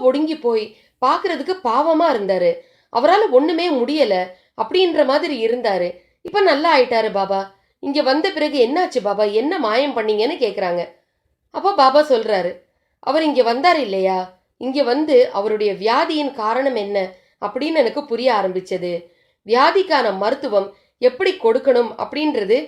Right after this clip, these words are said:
எனக்கு கொஞ்சம் குழப்பமா இருந்தது. அதனால தான் அவரை இங்க நாலு நாள் தங்க வச்சேன். அந்த நாலு நாள்ல அவரை பார்த்தீங்கன்னா நிறைய டீ சாப்பிட ஆரம்பிச்சாரு.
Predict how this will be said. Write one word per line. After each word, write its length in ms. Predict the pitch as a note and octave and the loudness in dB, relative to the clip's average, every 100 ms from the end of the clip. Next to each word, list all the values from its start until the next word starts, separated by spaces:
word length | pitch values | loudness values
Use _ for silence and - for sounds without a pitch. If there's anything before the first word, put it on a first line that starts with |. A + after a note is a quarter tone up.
| - _ | -12 _
எனக்கு 300 | - C4+ D4 G4+ | 0 2 2 2
கொஞ்சம் 340 | C#4+ B3 D#4 | 0 0 0
குழப்பமா 440 | C4+ B3+ B3+ B3+ C4+ | 2 2 0 0 -2
இருந்தது. 480 | G#3 G#3+ G#3+ F#3 F3 E3+ - _ _ - | 0 -2 -2 -2 -2 -4 -8 _ _ -6
அதனால 380 | A#3+ F#4 F#4 C4 | 0 2 4 2
தான் 240 | G#3 F#3+ F#3+ _ _ | 0 -2 -4 _ _
அவரை 320 | - A#3+ B3 A#3 | 0 2 2 0
இங்க 220 | A3+ A3 | -2 -2
நாலு 360 | G3+ A3 D4+ D#4+ | -2 0 0 0
நாள் 220 | C4+ C#4+ | 0 0
தங்க 240 | C#4+ G#3 A#3+ | 0 -2 -2
வச்சேன். 400 | F#3+ F#3 F#3 F3+ F3+ _ _ - | -4 -4 -4 -4 -10 _ _ -6
அந்த 160 | A#3 | -2
நாலு 380 | A3 A3+ D4+ G4 | 0 2 2 2
நாள்ல 360 | D#4+ B3+ C4+ A3+ G3 - _ - | 2 2 2 0 -2 -6 _ -6
அவரை 260 | G#3+ A3+ | -2 -2
பார்த்தீங்கன்னா 640 | A3 A#3 D4+ F4 B3+ G3+ F#3+ - _ _ | -2 -2 -2 -2 -2 -2 -2 -6 _ _
நிறைய 440 | A3 B3+ D#4+ F4+ G4+ | 0 0 0 -2 -2
டீ 120 | D#4 D4+ | -4 -4
சாப்பிட 340 | D4 G#3+ G3+ G#3+ | 0 -2 0 0
ஆரம்பிச்சாரு. 640 | F#3+ G3 G3 G3 F3 F3 | 0 -2 -6 -4 -2 -2